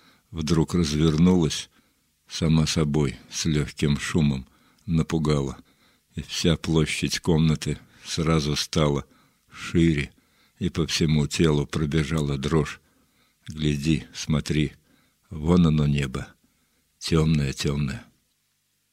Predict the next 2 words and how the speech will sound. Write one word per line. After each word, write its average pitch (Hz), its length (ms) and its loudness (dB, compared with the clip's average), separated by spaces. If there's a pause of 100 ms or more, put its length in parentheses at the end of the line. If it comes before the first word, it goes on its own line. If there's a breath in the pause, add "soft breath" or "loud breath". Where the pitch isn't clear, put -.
(2750)
За 76 260 0
поворотом. 80 760 0